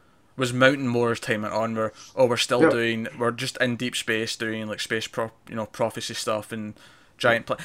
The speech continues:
Speaker 1: and I know Green Lantern can be, like, a space opera book, and you, that does obviously appeal to that, but, like, it would be nice to go,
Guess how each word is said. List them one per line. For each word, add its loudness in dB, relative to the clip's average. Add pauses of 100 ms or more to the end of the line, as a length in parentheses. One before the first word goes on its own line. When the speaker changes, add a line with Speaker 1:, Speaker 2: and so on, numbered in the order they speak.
Speaker 1:
and 10
I 10
know 6 (180)
Green 2
Lantern 2
can 2
be, 0
like, -2
a -10
space -4
opera -2
book, -4
and -4
you, -8 (480)
that 2
does -2 (600)
obviously 0
appeal -4
to -8
that, 4 (520)
but, 6
like, 0
it 6
would 2
be 4
nice 4
to -6
go, -2